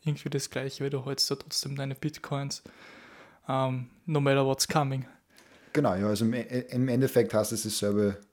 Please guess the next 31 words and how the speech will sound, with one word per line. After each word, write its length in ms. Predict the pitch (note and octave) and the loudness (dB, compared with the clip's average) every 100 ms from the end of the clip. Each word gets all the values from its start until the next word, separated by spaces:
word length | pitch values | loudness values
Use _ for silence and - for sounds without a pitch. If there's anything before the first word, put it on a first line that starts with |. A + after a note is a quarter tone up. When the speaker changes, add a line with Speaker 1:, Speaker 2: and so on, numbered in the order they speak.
| - | -14
Speaker 2:
ähm, 440 | G2 F#2+ F#2+ F#2+ A2+ | -10 -6 -4 -6 -6
nur 220 | G#2 G2+ | -4 -2
halt 260 | G2 G2 - - - - - | 0 -2 -4 -20 -20 -10 -2
Diamond 300 | F#2+ G#2 F#2+ | 2 2 2
Hands 200 | G2 G2+ | 0 0
ist 120 | F#2+ | -2
irgendwie 240 | G2 F#2 | -4 -4
cooler. 340 | - G2+ F#2+ - - - | -6 -6 -6 -12 -6 4
Speaker 1:
Ja, 120 | C#3+ | 4
okay. 260 | C#3 C3+ C3+ | 4 2 10
Speaker 2:
<laughs> 680 | F3+ - F3+ - D3 D#3 D#3+ | 10 12 6 6 -2 -2 6
Speaker 1:
Und 100 | D#3+ | 8
es 120 | D#3 | 8
gibt, 260 | D#3 - E3 | 6 6 6
also 180 | C#3+ | 12
er, 320 | D#3 D#3 D3+ D3 | 12 12 12 10
er 60 | |
hat 140 | D3+ D#3+ | 8 6
das 100 | D3+ | 2
ja 80 | D3+ | 4
so 120 | D3 | 4
schön 200 | - D3 | 4 4
mit 160 | D3 | 4
einem 240 | D3+ D3 - | 2 0 0
Diamanten 600 | D3+ D3 C#3 - D#3 D#3 - - | 0 0 -4 -4 -4 -4 -6 -2
em-, 220 | D#3+ D#3+ | 0 2
Emoji 460 | E3+ D3+ D#3+ D#3 E3 | 2 4 4 2 2
gemacht, 340 | D#3 D#3 - D3 | 2 2 0 -6
also 200 | - B2+ | -6 -8
schaut's 280 | - - | -10 -14
richtig 260 | - - | -16 -16